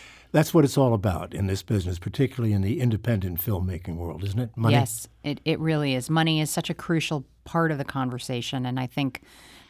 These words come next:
Speaker 2: that's what's sort of overwhelming for young filmmakers, is to
Speaker 1: Mm.
Speaker 2: imagine, "How do I get the money?" But one interesting new trend is that there are ways to make movies in cheaper and cheaper,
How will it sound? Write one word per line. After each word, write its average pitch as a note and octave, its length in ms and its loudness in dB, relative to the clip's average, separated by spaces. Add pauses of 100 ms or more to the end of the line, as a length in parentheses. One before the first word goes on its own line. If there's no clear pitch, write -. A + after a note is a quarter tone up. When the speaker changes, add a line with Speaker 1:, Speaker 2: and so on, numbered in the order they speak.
(220)
Speaker 2:
that's F#3 300 4
what's A3+ 180 2
sort G3 200 4
of D#3+ 80 0
overwhelming D3+ 800 2
for D3+ 140 -4
young D#3 300 0
filmmakers, C3 720 -4
is A#2+ 140 -6
to F#2+ 140 -6
Speaker 1:
Mm. - 20 -6
Speaker 2:
imagine, C3+ 420 -6
"How C#3+ 220 -2
do C#3 140 -4
I C3+ 100 2
get C3 380 -2
the - 80 -6
money?" C3 640 -4 (360)
But D#3 400 0
one F3+ 520 0
interesting E3 680 2
new D3+ 220 2
trend D#3+ 580 0
is C3+ 200 -6
that C#3+ 220 -4 (140)
there D3 320 -2
are D3 300 4
ways C3 380 0
to - 120 -4
make C#3 220 -2
movies C#3 640 0 (180)
in C3+ 240 0
cheaper C#3 400 -2
and B2 220 -2
cheaper, B2 640 -6